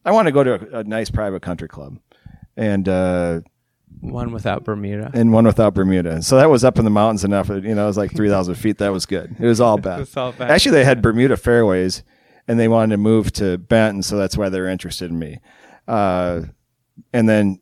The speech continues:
Speaker 1: actually Cedar Rapids opened up right after that job. So, yeah, I, I d-, figured I was never, ever gonna get this close to home.
Speaker 2: Mm-hmm. So what, what, in terms of, you come to Cedar Rapids, and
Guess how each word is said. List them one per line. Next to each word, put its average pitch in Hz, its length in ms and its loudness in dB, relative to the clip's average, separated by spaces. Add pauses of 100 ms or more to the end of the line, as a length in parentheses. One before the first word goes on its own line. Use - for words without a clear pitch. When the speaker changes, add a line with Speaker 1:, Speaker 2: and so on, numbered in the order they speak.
(100)
Speaker 1:
actually 120 260 -4
Cedar 107 240 -4
Rapids 107 340 -2
opened 101 220 -4
up 92 160 -8
right 101 240 -2
after 101 280 -2
that 92 260 -6
job. 80 340 -12
So, 90 380 -10 (440)
yeah, 95 340 -4 (140)
I, 110 60 -8
I 113 40 -8
d-, 107 100 -12
figured 104 420 -8 (100)
I 110 120 -6
was 104 180 -4
never, 110 240 -4
ever 101 200 -6
gonna 92 160 -10
get 87 120 -10
this 87 160 -16
close 87 300 -14
to - 100 -20
home. 80 320 -20 (220)
Speaker 2:
Mm-hmm. 113 240 -12 (480)
So 131 340 2
what, 117 320 -6
what, 165 280 0 (380)
in 139 160 -2
terms 139 400 0
of, 117 380 -2 (680)
you 123 120 -10
come 156 340 -2 (160)
to 131 120 -4
Cedar 120 320 -4
Rapids, 104 600 -2
and 98 320 -8